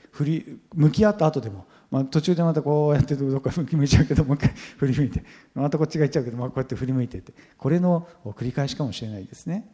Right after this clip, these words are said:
私たちのそれが信仰の旅路なのかもしれないです。でも、言ってることは、イエス様を求めて、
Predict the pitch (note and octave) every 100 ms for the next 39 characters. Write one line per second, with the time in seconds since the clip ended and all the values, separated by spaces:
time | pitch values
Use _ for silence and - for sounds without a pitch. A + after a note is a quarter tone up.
0 | _ _ - - - F#2+ - F#3 D#3 F#2
1 | - G2 F#2+ F2+ A2 A2 A#2 A2+ G#2 B2
2 | C#3 D#3+ C3 G#2 F2+ - - G#2 F#2+ F2+
3 | - - _ _ _ _ _ - D#3+ B2
4 | F#2 - - - G2+ G#2+ - B2 C3+ C3
5 | F#3+ G#2 - _ _ _ G#2 G2+ - F#2
6 | F2+ F#2 G#2+ A#2 A2 - -